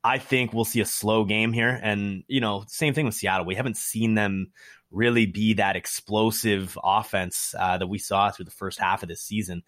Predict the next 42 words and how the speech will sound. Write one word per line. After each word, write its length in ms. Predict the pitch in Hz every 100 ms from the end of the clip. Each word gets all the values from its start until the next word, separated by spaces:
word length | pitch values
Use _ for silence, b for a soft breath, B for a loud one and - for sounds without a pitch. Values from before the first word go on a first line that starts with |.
| B B B B -
They 140 | 107 120
aren't 160 | 123
scoring 300 | - 123 110
points, 480 | - 117 117 110 -
uh, 400 | 95 95 95 92
you 80 | 92
know, 80 | 92
in, 140 | 92
in 100 | 98
a 60 | 98
matter 320 | 101 104 95
of, 180 | 90 85
of 160 | 92
seconds 380 | - 123 120 101
anymore. 480 | 98 90 85 82 82
It's, 420 | 87 - - -
you 80 | 92
know, 100 | 92
th-, 200 | 92 104
their, 380 | 98 117 120 117
their 180 | 110 120
drives 400 | 110 107 104 92
are 60 |
a 60 | 98
little 200 | 95 95
longer, 280 | 90 95 92
a 20 |
little 140 | 95
more 120 | 92 87
methodical. 580 | 82 98 101 - 87 B B B B B
Um, 600 | 95 95 90 87 87 87 _ _ -
so 200 | - 104
I, 180 | 127 127
I 160 | 127
would, 320 | 139 143 120 117
I 140 | 123
would 160 | 131 120
bet 220 | 123 98
the 100 | 101
under 260 | 98 101 95
here, 340 | 98 92 87 B 101
um, 600 | 98 98 95 95 92